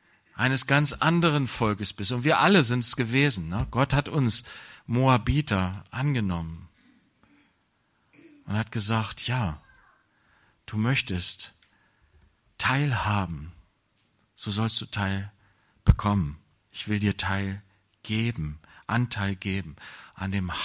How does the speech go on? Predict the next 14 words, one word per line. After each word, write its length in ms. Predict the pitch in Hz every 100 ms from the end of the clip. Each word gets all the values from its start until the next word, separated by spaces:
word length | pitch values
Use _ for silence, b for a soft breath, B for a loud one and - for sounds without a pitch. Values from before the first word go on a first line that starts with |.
| -
Heil, 400 | 110 95 80 76 B B B B _
was 220 | 95 82
ich 100 | 85
dem 160 | 95 92
Volk 300 | - 95 -
Israel 360 | 95 - 87
gegeben 360 | 78 - 90 85
hat. 160 | 87
Du 80 | 110
sollst 400 | 101 101 98 -
auch 220 | 85 101
Anteil 500 | - 107 110 101 87 85
haben 280 | 82 82
daran. 460 | 85 80 76 82